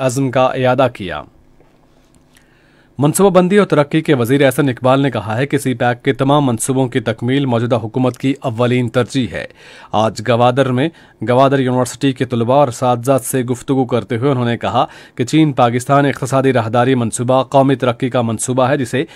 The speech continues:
गुज़श्ता हुकूमत ने मुतनाज़ा बनाने की कोशिश की।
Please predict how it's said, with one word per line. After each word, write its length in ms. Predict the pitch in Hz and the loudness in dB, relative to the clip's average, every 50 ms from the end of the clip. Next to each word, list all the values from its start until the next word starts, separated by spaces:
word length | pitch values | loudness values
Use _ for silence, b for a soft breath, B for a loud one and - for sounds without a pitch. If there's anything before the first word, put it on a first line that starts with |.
| B B B B 127 | B B B B -4
गुज़श्ता 360 | 131 127 151 147 - - 196 | 0 0 0 0 2 2 2
हुकूमत 440 | 143 120 117 - 127 127 127 123 - | 2 2 -2 -2 0 0 0 0 0
ने 80 | 147 156 | 0 0
मुतनाज़ा 440 | 147 113 - - 123 120 123 139 131 | 0 0 0 0 0 2 2 2 2
बनाने 380 | 127 120 120 117 113 120 123 | 2 2 0 0 0 -2 -2
की 160 | 117 - 139 127 | -2 -4 -4 -2
कोशिश 420 | - 131 120 113 - 127 117 - - | -2 -2 -4 -2 -4 -6 -8 -8 -10
की। 220 | - 95 71 | -12 -12 -12